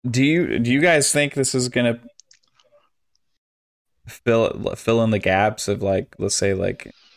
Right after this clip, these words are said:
'cause a, a lot of the, if you, if we're really thinking about it, the, a lot of the gaps are with him in, like, cryo sleep. <laughs> You know what I mean? So, like,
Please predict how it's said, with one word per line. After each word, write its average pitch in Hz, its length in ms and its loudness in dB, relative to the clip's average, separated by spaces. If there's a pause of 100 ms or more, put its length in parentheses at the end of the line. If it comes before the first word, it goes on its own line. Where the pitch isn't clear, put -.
(120)
'cause 139 340 4
a, 123 380 6
a 123 40 4
lot 151 200 6
of 202 60 2
the, 131 220 2 (760)
if 117 100 0
you, 135 160 2 (120)
if 123 160 0
we're 139 140 4
really 147 280 4
thinking 143 220 2
about 110 200 4
it, 107 100 2
the, 92 220 4
a - 20 6
lot 135 180 4
of 135 40 4
the 120 60 4
gaps 110 400 2
are 104 40 4
with 98 140 2
him 104 160 2
in, 90 80 -2
like, 67 160 -2
cryo 82 440 0
sleep. - 420 -6
<laughs> - 60 -20 (500)
You 120 260 2
know 123 60 6
what 117 100 6
I 117 40 4
mean? 123 180 4
So, 127 160 2
like, 120 320 2